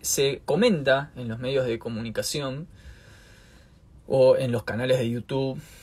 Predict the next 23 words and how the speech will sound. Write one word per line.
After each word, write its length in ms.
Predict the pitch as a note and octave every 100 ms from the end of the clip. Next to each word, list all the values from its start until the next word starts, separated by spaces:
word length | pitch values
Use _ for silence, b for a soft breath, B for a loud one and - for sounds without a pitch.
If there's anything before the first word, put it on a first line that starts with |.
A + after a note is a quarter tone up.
| B
de 120 | A#2+ A#2
consumo 400 | A#2+ A#2 C3+ B2
masivo, 640 | A#2 - E3 D3+ D3 F3+ B B B B B - - - - - - _ - _ _ _ _ _ -
y 160 | C3 A#2
obviamente 420 | A#2 B2+ B2 A#2+
siempre 280 | B2 B2 A#2+
dependiendo 540 | A2 A2 A2+ B2 B2+
de 100 | A2+
cuál 160 | B2 B2
es 100 | A#2+
la 200 | A#2 A2
orientación 840 | A2 A2+ A2 A2 - B2+ B2 A#2
ideológica 840 | A2 A#2 A#2 E3 E3 B2+ A2 G#2+
de 80 | G#2+
ese 200 | A2 -
canal 640 | A#2+ A2+ A#2 A#2+ A#2+ A#2 - -
o 220 | A2+ G#2+
de 160 | G#2+ A2
esa 400 | - A2+ A2 G#2+
cuenta 680 | A#2 A2+ A2+ A2 A2+ A2+ A2 -
o 120 | A2 G#2+
de 100 | G#2+
ese, 240 | -